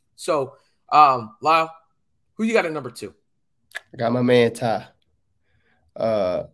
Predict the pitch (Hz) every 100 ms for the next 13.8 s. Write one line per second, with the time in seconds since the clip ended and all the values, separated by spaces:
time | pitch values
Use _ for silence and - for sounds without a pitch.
0 | - 107 151 139 - - 156 196 117 123
1 | 120 113 107 117 117 110 - - 117 107
2 | - 123 110 - _ _ _ - 120 117
3 | - - 135 131 - 135 135 165 156 147
4 | 143 143 131 123 120 123 - - 117 113
5 | 131 123 113 113 110 123 113 - - -
6 | - - 135 131 139 131 127 131 135 135
7 | 131 _ _ _ 120 113 104 104 120 123
8 | 113 110 - 120 113 113 110 - 113 110
9 | - 123 110 - 117 107 - _ _ _
10 | - 120 110 104 104 _ _ _ _ _
11 | _ _ _ _ _ _ - - - -
12 | 113 - 117 - 113 110 - - 117 113
13 | 113 - _ - 120 117 104 101